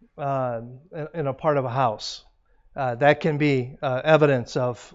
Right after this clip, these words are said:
uh, foundation issues. <clears throat> Uh, another one is if a,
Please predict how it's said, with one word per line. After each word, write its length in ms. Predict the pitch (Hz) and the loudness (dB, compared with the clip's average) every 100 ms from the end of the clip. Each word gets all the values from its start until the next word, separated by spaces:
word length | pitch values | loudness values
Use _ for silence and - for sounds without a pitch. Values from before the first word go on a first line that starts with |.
| _ | _
uh, 400 | 156 135 123 123 | -4 -2 -4 -10
foundation 640 | 135 - 135 127 131 139 131 | -8 -2 0 0 0 -2 -6
issues. 420 | 123 - 113 - - - - - - _ - | -8 -10 -12 -14 -20 -20 -20 -20 -20 _ 2
<clears throat> 540 | 311 - 233 180 113 - - _ _ _ _ _ _ _ 139 | 4 10 10 10 6 -2 -18 _ _ _ _ _ _ _ 4
Uh, 240 | 135 131 - - - | 6 6 4 -8 -4
another 280 | 143 165 208 | 8 10 12
one 220 | 180 147 | 12 10
is 220 | 147 147 | 8 4
if 160 | 165 - | 2 4
a, 180 | 147 | 2